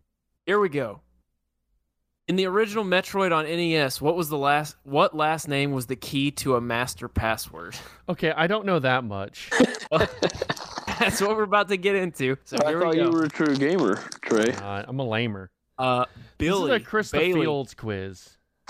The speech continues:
Speaker 2: For everyone
Speaker 1: Billy,
Speaker 2: else one.
Speaker 1: Bailey, Bailey, Bailey, Billy, or Affelgraph?
Speaker 2: Afflegraph.
Speaker 3: Yeah, I'm gonna go Afflegraph.
Speaker 1: Okay. The game Vandal Hearts can best be described as an R T S, F P S, R P G, driving game,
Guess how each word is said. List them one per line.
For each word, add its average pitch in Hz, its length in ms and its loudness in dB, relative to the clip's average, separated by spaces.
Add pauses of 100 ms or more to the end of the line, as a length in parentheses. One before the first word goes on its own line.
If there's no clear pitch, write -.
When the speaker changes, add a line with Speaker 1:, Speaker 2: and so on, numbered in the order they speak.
(300)
Speaker 2:
For 143 120 -4
everyone 131 80 -6
Speaker 1:
Billy, 233 300 2
Speaker 2:
else 117 100 -10
one. 101 200 -12
Speaker 1:
Bailey, 165 480 0 (100)
Bailey, 151 500 0 (120)
Bailey, 151 500 0 (100)
Billy, 170 440 2 (240)
or 127 260 -2
Affelgraph? 135 960 -2 (420)
Speaker 2:
Afflegraph. 117 640 0 (420)
Speaker 3:
Yeah, 131 280 2
I'm 123 80 2
gonna 135 120 4
go 123 100 4
Afflegraph. 151 800 0 (760)
Speaker 1:
Okay. 117 180 -12 (680)
The 156 80 -2
game 165 380 0
Vandal 156 600 0
Hearts 139 540 -2
can 127 220 -6
best 135 300 -2
be 151 80 -2
described 135 500 -2
as 123 220 -4
an 123 180 -4
R 135 180 4
T 151 260 -4
S, 170 320 -2
F 143 240 -2
P 135 160 0
S, 143 260 2
R 131 200 2
P 147 200 -2
G, 139 300 0
driving 139 540 -2
game, 113 340 -10